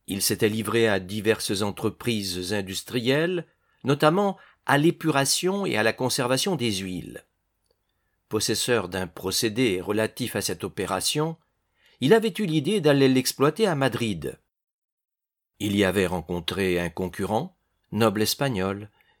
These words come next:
qui, curieux d'avoir des renseignements sur lui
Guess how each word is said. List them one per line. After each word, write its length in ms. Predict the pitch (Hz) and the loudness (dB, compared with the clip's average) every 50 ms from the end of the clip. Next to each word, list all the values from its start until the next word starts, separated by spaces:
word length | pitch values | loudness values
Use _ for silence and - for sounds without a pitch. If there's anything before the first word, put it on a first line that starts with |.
| _ _ | _ _
qui, 380 | - 170 180 170 160 147 139 - | -2 0 0 0 -2 -4 -8 -4
curieux 420 | - 170 165 151 202 233 254 240 170 | 2 4 4 4 4 0 0 0 0
d'avoir 360 | 131 120 107 120 117 104 107 | 0 2 4 2 2 2 2
des 120 | 107 113 | 2 2
renseignements 580 | 107 120 117 110 - - 123 110 110 110 110 110 | 2 2 2 2 0 0 0 0 0 0 -2 -2
sur 280 | - - 123 113 113 | -2 -2 -2 -2 -2
lui 280 | 117 120 123 123 120 113 | -2 -2 -4 -4 -6 -8